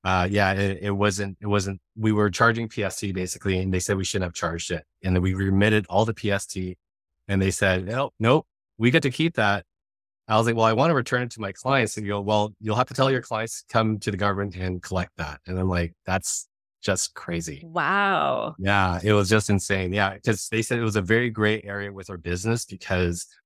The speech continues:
Speaker 1: pull-up shelves. Anyways, long story short, they said that you need to just charge G S T. And, uh,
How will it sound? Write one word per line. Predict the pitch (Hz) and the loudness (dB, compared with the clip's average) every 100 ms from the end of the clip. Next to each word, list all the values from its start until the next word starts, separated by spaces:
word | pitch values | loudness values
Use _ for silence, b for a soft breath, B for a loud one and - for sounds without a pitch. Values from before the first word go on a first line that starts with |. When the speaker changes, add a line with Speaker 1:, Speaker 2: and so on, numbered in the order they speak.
| _ _ _ _ | _ _ _ _
Speaker 1:
pull-up | 117 101 87 | 2 2 0
shelves. | - 107 95 92 98 | -2 2 2 0 -2
Anyways, | 107 104 92 | 0 0 2
long | 104 113 | 2 2
story | 113 98 | 0 -2
short, | 101 95 - B B _ _ _ _ _ _ _ | -2 -4 -6 B B _ _ _ _ _ _ _
they | 104 | -4
said | 101 110 101 | 0 0 0
that | 98 | -2
you | 98 | 0
need | 101 | -2
to | 95 | -2
just | 90 92 | -6 -8
charge | - 87 82 | -4 -6 -6
G | - | -8
S | 80 - | -10 -10
T. | - 80 _ | -16 -18 _
And, | 87 85 82 - | -6 -4 -6 -10
uh, | 90 80 | -14 -14